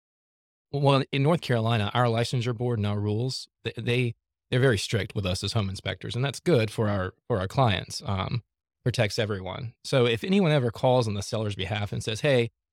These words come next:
what was this? What was that?" I'll either defer back to the buyer's agent or, or just simply say, "Hey, you know, this is, this is the,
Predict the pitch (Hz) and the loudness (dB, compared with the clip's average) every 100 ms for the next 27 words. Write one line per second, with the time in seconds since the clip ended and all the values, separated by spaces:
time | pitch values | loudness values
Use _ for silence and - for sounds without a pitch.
0 | _ - 160 151 123 131 135 - 135 123 | _ 2 6 6 4 2 2 2 2 2
1 | 113 120 120 - _ _ _ - 135 165 | 2 2 0 -2 _ _ _ -2 0 2
2 | 165 127 - 131 113 120 123 - 127 117 | 0 -2 2 2 2 0 -2 -2 -2 -2
3 | - - 104 101 107 101 98 98 101 95 | -4 -4 -2 0 -2 -4 -4 -4 -4 -6
4 | - _ - 123 120 117 - 135 113 117 | -10 _ 0 4 6 4 4 0 0 -4
5 | 120 107 107 117 104 117 110 101 - 104 | -4 -4 -4 -4 -2 0 0 -2 -2 -2
6 | 104 107 147 147 107 - 139 131 110 98 | 0 0 0 -2 -4 -6 -6 -4 -4 -2
7 | 104 95 | -2 -2